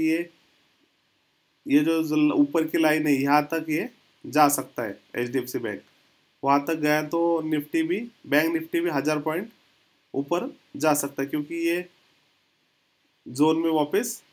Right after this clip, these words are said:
एचडीएफ़सी Bank जा सकता है। तो वैसे आईसीआईसी Bank भी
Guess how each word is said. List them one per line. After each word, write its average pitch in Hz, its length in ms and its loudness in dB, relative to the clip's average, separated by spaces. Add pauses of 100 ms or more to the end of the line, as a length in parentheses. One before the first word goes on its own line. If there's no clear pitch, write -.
(560)
एचडीएफ़सी 143 460 0
Bank 143 300 0 (120)
जा 139 180 2
सकता 123 300 -6
है। 120 80 -4
तो 139 120 -4
वैसे 143 300 0
आईसीआईसी 147 600 2
Bank 147 320 0
भी 151 180 -2